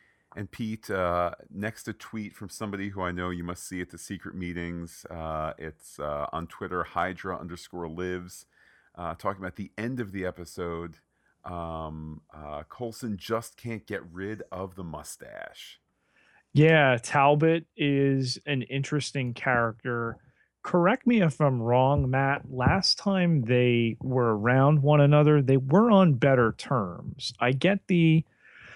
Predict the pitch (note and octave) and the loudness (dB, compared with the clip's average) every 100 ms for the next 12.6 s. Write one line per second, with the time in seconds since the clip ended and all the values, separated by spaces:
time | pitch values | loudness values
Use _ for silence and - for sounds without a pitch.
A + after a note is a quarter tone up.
0 | - _ _ _ _ - - F3+ E3 F#3 | -20 _ _ _ _ -4 2 6 6 6
1 | - - F#3+ F#3+ F#3+ F#3+ F3 - - D3+ | 2 6 8 10 10 8 6 2 0 2
2 | C#3 D3 C3 C3 B2 A#2 A2+ G#2+ A2+ - | 2 2 2 2 4 6 6 2 -4 -18
3 | _ _ - D#3+ B2+ - B2+ D3 B2 A#2 | _ _ -2 0 0 0 -2 -2 0 0
4 | A#2 C3+ - C3+ A#2+ G2+ - G#2+ F#2 - | 2 0 2 2 4 2 -4 -6 -2 -2
5 | - A2+ F2+ D#2 D2+ E2+ - - - - | 0 0 0 -2 -6 -6 -6 -8 -4 2
6 | A#2 A#2+ C#3 C#3 C3+ B2 G2 - - G1+ | 4 6 6 6 4 0 -2 -4 -14 -18
7 | - - - - A#2 - B2+ G#2+ G#2 - | -18 -18 -20 -12 -8 -6 -2 0 0 -2
8 | C#3 C3+ B2 A#2 A2 A2+ F#2+ E2+ - _ | -2 -2 -2 -4 -2 -2 -2 -6 -14 _
9 | _ - C3 G#2+ A2 _ - C3+ A2+ G#2+ | _ -10 -8 -8 -10 _ -14 -10 -10 -12
10 | _ - D3 B2+ C#3 C3 C3 B2+ B2 A2+ | _ -12 -8 -2 0 0 -2 -4 -2 0
11 | A#2+ - C3 A#2 A2+ A2 A2 G#2 - B2 | 0 -2 -6 -4 -4 -6 -8 -8 -6 -4
12 | A2 G#2+ G#2+ G#2+ A2 | -2 -2 -2 -2 -2